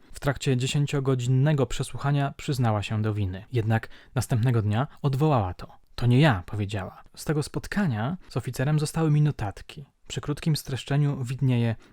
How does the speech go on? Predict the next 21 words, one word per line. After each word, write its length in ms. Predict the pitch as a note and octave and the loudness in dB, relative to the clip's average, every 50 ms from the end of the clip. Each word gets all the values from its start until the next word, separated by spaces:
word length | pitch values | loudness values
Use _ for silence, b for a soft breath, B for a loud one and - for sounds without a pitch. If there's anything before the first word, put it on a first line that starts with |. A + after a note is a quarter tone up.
| B - | B -8
znak 400 | A2+ A2 A#2 A2 G#2+ - - - - - | -2 0 0 0 0 -2 -6 -14 -10 -8
zapytania". 640 | A#2 A2+ A2+ - G2+ - - G#2+ G2+ F#2+ - - - _ b b b b b b b - | -4 -4 -4 -4 -6 -8 -8 -8 -8 -8 -12 -14 -16 _ b b b b b b b -10
"Czy 100 | - B2+ | -6 -2
to 120 | - D3 | 0 2
ona 160 | B2 G#2+ G2+ | 2 2 2
zabiła?", 360 | F#2+ A2 G2+ G#2+ A#2+ E3+ G#3 | 2 0 -2 -2 -2 -2 -2
zapytałem 380 | E3 C3 A2+ - - A2+ G#2 G2+ | -4 -4 -4 -4 -2 -2 -2 -2
oficera. 460 | G2+ G2 - - - - G2 G2+ - - b b b b b | -2 -4 -6 -8 -10 -10 -8 -8 -12 -14 b b b b b
Odpowiedź 440 | b B2+ - - G3+ G#3 A3 D#3+ C3 | b 0 6 8 8 8 6 2 0
brzmiała 380 | A#2+ A#2 A#2 C3+ D#3 E3 D#3+ D3 | 0 2 2 2 2 4 4 4
niezwykle 480 | C3+ C#3 B2 A2+ B2+ C#3 - C#3 C3 - | 4 4 2 2 0 -2 -2 -2 -2 2
enigmatycznie. 760 | - B2+ B2+ A2 - A#2+ A2+ - G#2+ - - - - - - B B B B - | 2 2 2 2 0 -2 -2 -2 -6 -12 -12 -12 -12 -14 -14 B B B B 0
No 80 | F3 | 0
cóż, 260 | F3+ - C3 G2+ - | 0 2 -2 -2 0
każdy 260 | - - F#3 G3 G#3+ G3 | 0 0 0 2 2 2
ma 100 | F3 D#3+ | 2 0
swoje 260 | - - E3 C#3+ A#2 | 0 0 0 0 0
zdanie, 380 | A2+ A2+ A2 G#2+ A#2 C3+ D#3+ | 0 0 2 2 4 2 2
ale 140 | F#3 E3+ E3+ | 2 0 0
tak 160 | - F3 - | 0 0 -2
naprawdę 560 | - E3 C#3 C#3 C#3 C#3 C3+ C3+ D#3+ D#3 D#3+ | 0 -2 0 0 -2 -2 0 0 0 0 0